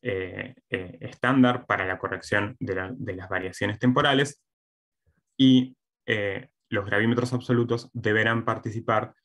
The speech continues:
de comparaciones a nivel internacional a fin de asegurar, eh, la compatibilidad entre las observaciones, eh, de distintos gravímetros.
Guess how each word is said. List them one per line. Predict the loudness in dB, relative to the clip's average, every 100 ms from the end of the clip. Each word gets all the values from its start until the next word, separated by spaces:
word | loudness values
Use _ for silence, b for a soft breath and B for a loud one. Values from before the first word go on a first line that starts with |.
| _ _
de | -6 -4
comparaciones | -4 -2 -4 0 2 2 0
a | -10
nivel | -10 -8
internacional | -6 -4 -4 -2 0 0 0 -6 _ _
a | -6
fin | -2 0
de | 0
asegurar, | 0 -2 0 0 0 -2 -8 _ _ _ _ _ _ _ _ _ _
eh, | -4 -4 -2
la | -2
compatibilidad | -2 -2 -2 -2 -4 0 0 -2 -6
entre | -10 -8
las | -8 -8
observaciones, | -10 -10 -12 -6 -4 -6 -10 _
eh, | -8 -8 -4
de | -2
distintos | -2 -2 -8 -8 -6
gravímetros. | -4 -4 -8 -12 -20 -20